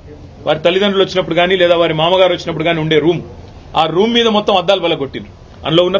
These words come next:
పెద్దలకు ఏమైనా అయ్యింటే, ఏమైనా జరిగింటే, జరగకూడదు ఏమైనా జరిగింటే ఎవడు బాధ్యుడు? రేవంత్ రెడ్డా, లేకపోతే ఇక్కడ దాడి చేయడానికి వచ్చిన ఆరికపూడి గాంధీ? ఈ రకమైన గూండాగిరి, ఈ రకమైన దౌర్భాగ్యం హైదరాబాద్ పదేళ్లలో ఎన్నడూ లేదు. ఒక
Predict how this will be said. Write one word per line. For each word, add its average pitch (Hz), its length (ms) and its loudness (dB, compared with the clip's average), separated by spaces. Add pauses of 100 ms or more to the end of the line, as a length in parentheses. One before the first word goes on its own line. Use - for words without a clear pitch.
పెద్దలకు 185 340 0
ఏమైనా 180 200 0
అయ్యింటే, 185 260 -4 (760)
ఏమైనా 156 280 0
జరిగింటే, 196 360 2
జరగకూడదు 196 480 0
ఏమైనా 185 180 -2
జరిగింటే 196 340 0 (500)
ఎవడు 180 240 4
బాధ్యుడు? 185 360 2
రేవంత్ 156 280 0
రెడ్డా, 135 160 -2 (1040)
లేకపోతే 196 400 2
ఇక్కడ 185 140 2 (560)
దాడి 190 220 2
చేయడానికి 185 300 2
వచ్చిన 175 220 -4
ఆరికపూడి 151 400 -4
గాంధీ? 143 260 0 (760)
ఈ 196 40 4 (100)
రకమైన 226 380 2 (100)
గూండాగిరి, 208 500 2 (600)
ఈ 185 120 2
రకమైన 202 320 0 (180)
దౌర్భాగ్యం 196 540 2 (440)
హైదరాబాద్ 180 580 2
పదేళ్లలో 170 420 0
ఎన్నడూ 147 280 -2
లేదు. - 160 -4 (680)
ఒక - 80 -2